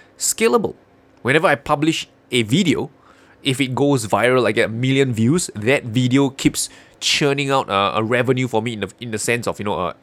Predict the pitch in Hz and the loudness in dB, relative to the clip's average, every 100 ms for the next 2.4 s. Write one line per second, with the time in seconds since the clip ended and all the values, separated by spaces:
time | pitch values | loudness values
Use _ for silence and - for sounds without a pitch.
0 | - 131 127 120 117 98 95 92 90 110 | -4 -2 -2 -4 -2 -2 0 0 -2 -4
1 | 110 - - 98 - 101 - 92 82 85 | -2 -4 -2 -4 -2 -4 -6 -6 -8 -2
2 | 131 117 - | 0 0 -4